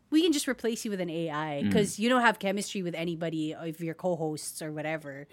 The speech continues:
Speaker 2: Yeah.
Speaker 1: So, diba? Yun yung, dun, doon siya scary, eh, when
Speaker 2: But
Speaker 1: it
Speaker 2: down
Speaker 1: comes
Speaker 2: the
Speaker 1: to that.
Speaker 2: line, I think they're gonna make an algorithm that can literally develop chemistry between A I, where it
Speaker 1: Mm,
Speaker 2: makes it
Speaker 1: mm.
Speaker 2: feel like they're, I
Speaker 1: Oh,
Speaker 2: mean,
Speaker 1: yeah,
Speaker 2: not
Speaker 1: for
Speaker 2: now.
Speaker 1: sure.
Speaker 2: I'm guessing maybe,
Speaker 1: Mm.
Speaker 2: I'm, I'm, I'm giving it maybe,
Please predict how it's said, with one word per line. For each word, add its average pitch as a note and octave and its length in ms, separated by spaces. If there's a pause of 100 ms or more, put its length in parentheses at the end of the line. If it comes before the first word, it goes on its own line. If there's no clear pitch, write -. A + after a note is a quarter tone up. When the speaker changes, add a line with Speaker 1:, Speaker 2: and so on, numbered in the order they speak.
(140)
Speaker 2:
Yeah. F2+ 320
Speaker 1:
So, A#3+ 720 (260)
diba? G#3+ 420
Yun D4 220
yung, E4+ 240 (120)
dun, C4 520
doon C#4+ 320
siya C#4+ 200
scary, G3 760
eh, E3 40
when D#3+ 40
Speaker 2:
But F3 120
Speaker 1:
it - 40
Speaker 2:
down B3 200
Speaker 1:
comes - 0
Speaker 2:
the C4 80
Speaker 1:
to G#3+ 40
that. D#3+ 80
Speaker 2:
line, A3+ 280
I E3+ 140
think A#3 200
they're G#3+ 160
gonna G3+ 180
make G#3 240
an E3 120
algorithm C#3 880
that C3 200
can C3 540
literally E3+ 520
develop C3+ 440
chemistry C#3+ 480
between B2+ 400
A A2 200
I, A2 240
where C3 200
it C#3+ 100
Speaker 1:
Mm, C3+ 140
Speaker 2:
makes E3+ 240
it F#3+ 80
Speaker 1:
mm. F3+ 200
Speaker 2:
feel E3+ 240
like B2 200
they're, B2 240
I D#3 80
Speaker 1:
Oh, F3+ 160
Speaker 2:
mean, F3+ 80
Speaker 1:
yeah, G3 40 (120)
Speaker 2:
not G3+ 40
Speaker 1:
for D#3+ 40
Speaker 2:
now. D3 320
Speaker 1:
sure. F3+ 220 (240)
Speaker 2:
I'm E3 200
guessing F#3+ 300
maybe, D#3+ 400
Speaker 1:
Mm. - 20
Speaker 2:
I'm, C#3+ 160
I'm, C#3 220
I'm C3+ 180
giving E3 300
it C3 40
maybe, C3 280